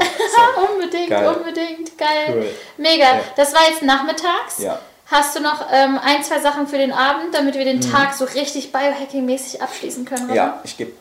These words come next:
Speaker 2: die ganz, zwei ganz, ganz simple und stumpfe Sachen für den Abend, ne? Die
Speaker 1: Mhm.
Speaker 2: Blaulichtblockerbrille habe ich schon ange-,
Speaker 1: Mhm.
Speaker 2: angedeutet, es lohnt sich mega krass. Aber ich gebe noch zwei sehr, sehr schnelle Dinger, die am
Speaker 1: Mhm.
Speaker 2: Abend mega hilfreich sind.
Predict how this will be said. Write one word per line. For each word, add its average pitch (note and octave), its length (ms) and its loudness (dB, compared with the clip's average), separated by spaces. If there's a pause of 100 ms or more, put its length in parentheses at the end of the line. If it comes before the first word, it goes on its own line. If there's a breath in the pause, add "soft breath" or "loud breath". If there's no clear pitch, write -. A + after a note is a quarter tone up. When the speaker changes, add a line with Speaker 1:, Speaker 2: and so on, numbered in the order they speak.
(100)
Speaker 2:
die A2 240 -10 (220)
ganz, A2+ 340 -4
zwei A#2 320 4 (140)
ganz, A2 260 -2
ganz G#2+ 380 -8
simple G#2+ 340 -10
und G2+ 80 -8
stumpfe - 260 -12
Sachen - 220 -8
für - 120 -14
den F#2+ 120 -14
Abend, G2 280 -6
ne? G#2+ 80 -8
Die - 80 -10
Speaker 1:
Mhm. - 40 -10
Speaker 2:
Blaulichtblockerbrille A#2+ 720 0
habe G#2 120 -2
ich - 60 -12
schon - 100 -10
ange-, B2+ 320 -6
Speaker 1:
Mhm. - 60 -14
Speaker 2:
angedeutet, B2 600 -6
es - 220 -12
lohnt G#2+ 260 -10
sich - 160 -16
mega A2 200 -6
krass. - 360 -8 (240 loud breath)
Aber - 120 0
ich - 80 -8
gebe B2 120 -6
noch G#2+ 140 -8
zwei A2+ 320 -2
sehr, A2+ 240 0
sehr A2 120 -4
schnelle G#2+ 280 -8
Dinger, G#2 400 -8
die - 80 -6
am - 80 -4
Speaker 1:
Mhm. - 60 -8
Speaker 2:
Abend G#2 260 0
mega G2 160 -10
hilfreich G2 380 -14
sind. - 280 -16